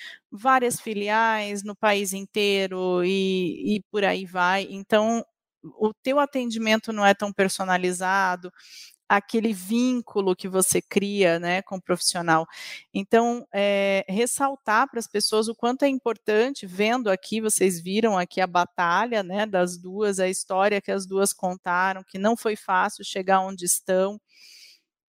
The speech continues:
tiveram que a-, abrir, né, abrir picada na mata pra conseguir chegar no local onde, onde estão nesse momento.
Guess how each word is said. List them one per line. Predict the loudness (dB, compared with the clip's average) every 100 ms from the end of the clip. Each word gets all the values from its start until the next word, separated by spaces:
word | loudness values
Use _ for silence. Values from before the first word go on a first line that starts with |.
| _ _ _ _
tiveram | -4 -4 0 2 2 0
que | -8 -4 0 2 0 -8 -20 -20 -4
a-, | 2 2 2 -4 _ 2
abrir, | 2 2 -2 0 0
né, | 0 0 2
abrir | 0 -2 -6
picada | -2 -4 -2 0 2 0 0 0
na | 0
mata | -2 0 2 2 0 0
pra | 0 0 -2
conseguir | 0 0 0 0 0 0
chegar | 0 -2 0 2 2 0
no | -4 -6
local | -4 0 4 4
onde, | 2 -6 0 2 2
onde | 2 0 0
estão | -2 0 0
nesse | 0 -2 -2
momento. | -2 0 0 2 0 -4